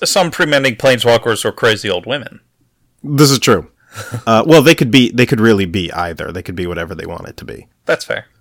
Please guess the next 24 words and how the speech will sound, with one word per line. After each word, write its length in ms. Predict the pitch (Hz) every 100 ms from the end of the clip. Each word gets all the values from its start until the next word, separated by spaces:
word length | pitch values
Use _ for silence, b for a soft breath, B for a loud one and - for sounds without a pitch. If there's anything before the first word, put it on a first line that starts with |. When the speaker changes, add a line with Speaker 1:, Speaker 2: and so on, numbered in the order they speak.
| _ _ _ _
Speaker 2:
So 180 | - 113
they're 140 | 107
just 240 | 92 98 -
crazy 300 | 98 85 80
and 100 | 80
old. 240 | 71 - _ _ _ _ _ _ _
Teferi 400 | 127 131 117 110
was 220 | 101 98
trying 360 | - 107 95 92
to 180 | - 95
prevent 480 | - 87 98 90 -
a 80 | 95
similar 400 | - 101 90 82
fate 460 | - - 85 - -
for 360 | - 87 85
his 320 | - 90 -
home. 300 | - - - _ _ _ _ -
Speaker 1:
I 60 | 147
think 220 | - 165
his 180 | 139 -
title, 400 | - 123 123 120
Hero 340 | - 123 117
of 140 | 113 -
Dominaria, 720 | 117 117 117 117 117 113 110